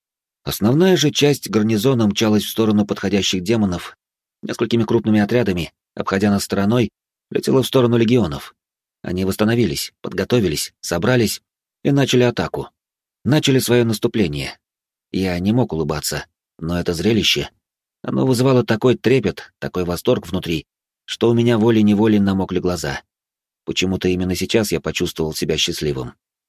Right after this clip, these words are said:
Ворот на огромной, воистину огромной скорости подлетел к демону первый раз. Подрубил ему левую ногу. Второй раз, еще один удар по ноге. И так он раз за разом подлетал к нему все ближе и быстрее, нанося удары за ударами. Они не были сильными,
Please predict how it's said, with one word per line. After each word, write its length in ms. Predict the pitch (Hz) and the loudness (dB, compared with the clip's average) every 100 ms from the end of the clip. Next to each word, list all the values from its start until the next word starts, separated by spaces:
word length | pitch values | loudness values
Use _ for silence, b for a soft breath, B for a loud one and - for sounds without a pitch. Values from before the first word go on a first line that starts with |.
| _ _ _ _ | _ _ _ _
Ворот 320 | - 101 175 170 | 0 4 4 2
на 140 | 127 | 0
огромной, 520 | 110 151 131 110 82 | 4 4 4 2 0
воистину 460 | 71 107 127 - 104 | -2 -4 -2 0 2
огромной 340 | 104 120 110 | 2 2 2
скорости 440 | 101 117 113 104 101 | 2 2 2 0 -4
подлетел 460 | 95 95 98 104 | -2 -2 0 0
к 80 | 90 | 0
демону 360 | 92 107 101 95 | 0 2 2 0
первый 320 | 98 90 95 | 0 0 -2
раз. 320 | 76 - - _ _ _ _ | -4 -6 -10 _ _ _ _
Подрубил 440 | 80 98 98 107 | -4 0 2 4
ему 140 | 101 | 4
левую 300 | 101 98 98 | 2 2 2
ногу. 300 | 107 87 69 - _ _ _ | 0 -2 -4 -10 _ _ _
Второй 280 | - - 131 | -8 -2 0
раз, 300 | 98 76 - _ - | 0 -4 -10 _ -10
еще 360 | - - 117 | -4 0 2
один 200 | 104 95 | 2 0
удар 220 | 90 87 | 0 -2
по 100 | 76 | -2
ноге. 360 | 87 85 80 73 - _ _ _ _ _ | -4 -4 -4 -6 -10 _ _ _ _ _
И 80 | - | -4
так 280 | - 139 | 0 0
он 120 | 127 113 | 2 2
раз 180 | 131 | 2
за 140 | 101 107 | 2 2
разом 300 | 123 107 101 | 2 2 0
подлетал 420 | 101 95 98 110 | 0 0 0 0
к 80 | 104 | 2
нему 160 | 104 | 2
все 180 | 95 104 | 2 0
ближе 300 | 92 107 98 | 2 2 2
и 40 | 95 | 0
быстрее, 500 | 98 - 113 82 - _ _ _ _ - | -2 0 0 0 -4 _ _ _ _ -2
нанося 380 | 101 104 107 | 0 0 2
удары 360 | 104 98 104 101 | 2 2 0 0
за 120 | 90 | 0
ударами. 560 | 98 92 85 73 - - _ _ _ _ _ _ | 0 0 -2 -4 -8 -14 _ _ _ _ _ _
Они 220 | - 135 | -4 0
не 140 | 143 160 | 2 2
были 200 | 98 82 | 0 -2
сильными, 540 | - 113 85 73 64 | 0 2 0 -4 -10